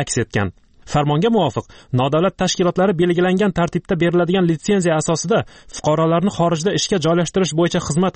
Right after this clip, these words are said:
ko'rsatish huquqiga ham ega bo'ladilar. Bundan tashqari, mikrofirmalar, kichik korxonalar va fermer xo'jaliklari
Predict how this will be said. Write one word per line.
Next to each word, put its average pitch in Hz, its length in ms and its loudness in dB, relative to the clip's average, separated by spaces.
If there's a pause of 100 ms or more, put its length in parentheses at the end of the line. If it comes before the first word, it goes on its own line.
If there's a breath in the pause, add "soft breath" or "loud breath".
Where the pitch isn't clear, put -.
ko'rsatish 165 400 0 (100)
huquqiga 160 360 0
ham 226 100 0 (120)
ega 151 180 2
bo'ladilar. 104 360 0 (400)
Bundan 143 300 2
tashqari, 214 300 0 (300 loud breath)
mikrofirmalar, 175 680 2 (280 loud breath)
kichik - 300 -2
korxonalar 180 520 2
va 165 140 2
fermer 208 300 2
xo'jaliklari 170 520 0